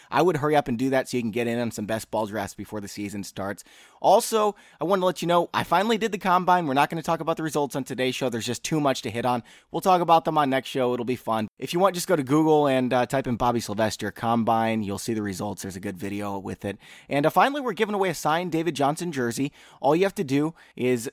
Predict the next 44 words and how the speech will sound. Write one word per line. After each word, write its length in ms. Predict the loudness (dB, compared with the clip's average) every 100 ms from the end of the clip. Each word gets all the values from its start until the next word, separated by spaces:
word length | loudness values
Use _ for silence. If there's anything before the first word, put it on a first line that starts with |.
| -8
go 160 | -2 0
to 60 |
fantasypros 720 | 0 -2 -2 -2 -4 0 0 2
dot 220 | -2 -4
com 400 | -2 0 2 0
slash 420 | -4 0 0 0
contest. 640 | -4 -2 0 0 -2 -2 -6 -20 _
You'll 140 | -4 -4
see 360 | 0 0 0
how 180 | 0 -2
to 140 | 0 -2
enter 260 | -4 -4
there. 240 | -2 0 -2
It 60 |
takes, 220 | -4 -6 -6
like, 160 | -6
thirty 240 | -6 -4 -2
seconds 340 | -2 -4 -4
to 100 | -6
do. 260 | -4 -4 -4 -8 -20 _
We're 100 | -6
giving 200 | -4 -2
away 180 | -4 -6
a 40 |
signed 540 | -4 -2 0 0 -2
David 340 | 0 -2 -2 -4
Johnson 460 | -4 -4 -4 -6
jersey 340 | -6 -8 -10 -12
at 120 | -8
fantasypros 520 | -4 -4 -4 -6 -6
dot 180 | -8 -12
com 400 | -6 -2 -2 -2 -8 -20 _
slash 320 | -8 -6 -6
contest. 580 | -6 -10 -10 -12 -14 -16 _ _ _ _ -10
Okay, 180 | -4 -2
guys, 260 | -2 -4
let's 160 | -4 -4
get 160 | -2 -2
into 220 | -2 -2
the 80 | 0
news 320 | 0 0 -2
here, 260 | -4 -4 -4
and, 260 | -4 -4
uh, 140 | -4